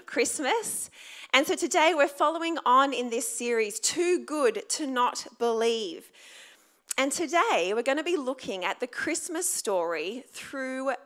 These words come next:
Mary's perspective. So if you have got your Bible or the app on your phone,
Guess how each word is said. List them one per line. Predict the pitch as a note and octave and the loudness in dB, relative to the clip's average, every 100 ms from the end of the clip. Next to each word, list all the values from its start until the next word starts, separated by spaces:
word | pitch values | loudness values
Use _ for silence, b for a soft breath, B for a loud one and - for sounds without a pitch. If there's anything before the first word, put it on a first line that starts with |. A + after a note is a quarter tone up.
| - | -14
Mary's | A3+ B3 B3 A#3+ G3+ D#3+ - | -6 -4 -2 -2 -4 -6 -10
perspective. | - - - D3+ - - - - - _ _ B B B B B | -10 -10 -8 -10 -10 -10 -10 -12 -14 _ _ B B B B B
So | - C4+ C4+ D4 | 2 8 8 6
if | D4 - | 0 -2
you | B3+ | -4
have | B3+ A#3 G3+ - | 0 2 2 2
got | C4 | 2
your | C4 | 4
Bible | A#3+ A3 A#3 B3 C4 C4 - | 6 8 8 6 4 4 2
or | F#3 F3 | 0 0
the | F3 | 0
app | G3+ C4 - | -2 -4 -4
on | A#3+ A3+ | -4 -2
your | G3 | -4
phone, | - - A#3+ A#3+ B3 B3 | -2 6 6 8 4 0